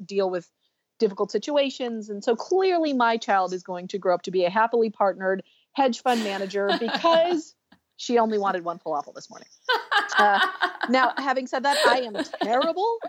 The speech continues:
Speaker 1: at delayed gratification. Like, I want everything and I want it right now. So I don't think I can really take credit for this other than the fact that I birthed this child, uh, but I'm taking it as a win.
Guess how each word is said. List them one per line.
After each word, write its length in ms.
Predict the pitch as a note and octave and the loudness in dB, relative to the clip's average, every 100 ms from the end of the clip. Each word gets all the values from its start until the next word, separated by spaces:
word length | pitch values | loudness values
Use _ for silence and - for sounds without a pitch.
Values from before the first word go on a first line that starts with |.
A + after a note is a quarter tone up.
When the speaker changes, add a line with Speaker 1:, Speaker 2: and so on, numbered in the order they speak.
| - | 0
Speaker 1:
at 220 | D#4 B3+ | 0 0
delayed 280 | D4+ D4 B3+ | -4 -4 -2
gratification. 720 | C#4 C4+ C4+ C4+ B3+ E4+ F4+ | -4 -4 -6 -8 -8 -12 -6
Like, 180 | C4 G3 | -2 0
I 80 | F3+ | 0
want 240 | G3 G3 G3 | 0 0 -2
everything 340 | A3 C4 D4 | -4 -4 -4
and 80 | A3+ | -2
I 60 | |
want 200 | G3 F#3+ | -2 -2
it 60 | F#3 | -2
right 180 | F#3 F#3 | -2 -4
now. 420 | F#3+ G3 B3+ E4 _ _ D#4 | -6 -4 -4 -8 _ _ -8
So 100 | F4 | 0
I 160 | A3+ A#3+ | 2 2
don't 180 | C4+ - | -2 -10
think 180 | - A#3 - | -10 -6 -2
I 120 | G#3 | -2
can 200 | - G#3 | -4 -6
really 220 | G3+ G3+ | -4 -6
take 220 | - G3 | -6 -8
credit 260 | - G3+ G3+ | -2 -4 -2
for 100 | A#3+ | 0
this 160 | A#3 A3+ | 0 0
other 160 | F#3 F#3 | 0 -2
than 140 | F3+ | -2
the 80 | F3 | 0
fact 240 | F#3 F3+ | 0 2
that 80 | F#3 | 2
I 100 | F3 | 2
birthed 400 | F#3+ F#3 G3 G#3 | 2 2 2 0
this 180 | A#3+ A#3 | -4 -2
child, 420 | - B3+ C4 C4 _ _ _ F#3+ | 0 2 2 -4 _ _ _ 2
uh, 200 | F#3+ - G3 | 2 2 0
but 160 | A3+ | 2
I'm 100 | G#3+ | 2
taking 300 | A3+ F3+ E3+ | 0 -8 -10
it 60 | D#3+ | -12
as 80 | D#3 | -12
a 40 | |
win. 140 | G#2+ | -14